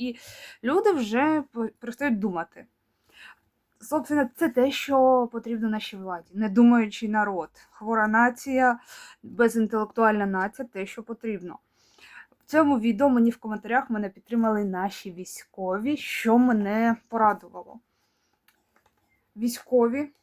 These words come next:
написали мені, що так, дійсно це так. Ми, куди ми катимось? Мені дуже сподобався коментар саме військових.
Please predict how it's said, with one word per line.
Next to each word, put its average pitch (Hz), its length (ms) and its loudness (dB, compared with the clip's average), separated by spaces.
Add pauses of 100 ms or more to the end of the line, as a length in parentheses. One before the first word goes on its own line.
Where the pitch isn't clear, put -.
(220)
написали 226 680 -2
мені, 254 420 -2 (640)
що 254 640 0 (1900)
так, 190 380 -2
дійсно 247 560 -2
це 220 300 -14
так. - 400 -14 (880)
Ми, 240 200 -2 (120)
куди 240 240 0
ми 247 140 4
катимось? 180 680 -8
Мені 220 280 -2
дуже 190 1040 -2
сподобався 196 720 -4
коментар 214 400 -4
саме 208 240 -4
військових. 196 600 -8